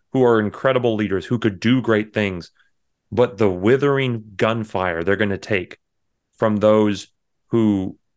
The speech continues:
um, aren't gonna want that sort of change coming down the pipe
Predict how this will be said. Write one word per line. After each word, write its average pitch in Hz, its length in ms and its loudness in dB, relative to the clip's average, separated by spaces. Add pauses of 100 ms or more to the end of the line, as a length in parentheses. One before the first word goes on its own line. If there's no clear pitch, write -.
(140)
um, 87 540 -6 (460)
aren't 113 240 -2
gonna 117 160 2
want 107 340 0
that 101 180 -2
sort 107 180 0
of 95 80 -2
change 92 500 -4
coming 98 240 -4
down 95 140 0
the 87 80 -8
pipe 95 380 -4